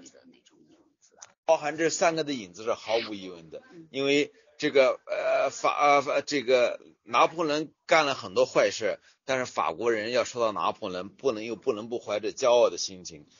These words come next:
Speaker 2: 就像中国人说“汉武大帝”一样，是吧？这个很，这，这个是，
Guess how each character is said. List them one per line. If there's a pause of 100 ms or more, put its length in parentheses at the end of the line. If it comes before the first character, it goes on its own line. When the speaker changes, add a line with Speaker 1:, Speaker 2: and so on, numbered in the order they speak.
(180)
Speaker 2:
就
像
中
国
人
说
“汉
武
大
帝”
一
样，
是
吧？ (560)
这
个
很， (220)
这，
这
个
是，